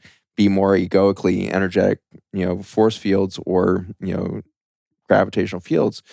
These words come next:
continue to play that out generation to generation. So did some family move from South Asia to there and this and that?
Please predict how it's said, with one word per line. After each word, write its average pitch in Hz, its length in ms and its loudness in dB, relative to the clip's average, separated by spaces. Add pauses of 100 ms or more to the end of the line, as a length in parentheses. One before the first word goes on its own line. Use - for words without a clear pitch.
(300)
continue 113 360 0
to 101 80 -4
play 104 200 2
that 101 200 4
out - 240 -2
generation 95 520 -2
to - 40 -12
generation. 107 680 -4 (120)
So - 180 -6
did 98 240 0
some 95 300 -2
family 95 380 -2
move 98 320 -2
from 98 320 -4
South - 300 0
Asia 95 260 -2
to 95 80 -4
there 92 320 0
and 92 200 -2
this - 220 -6
and - 240 -4
that? 113 160 -2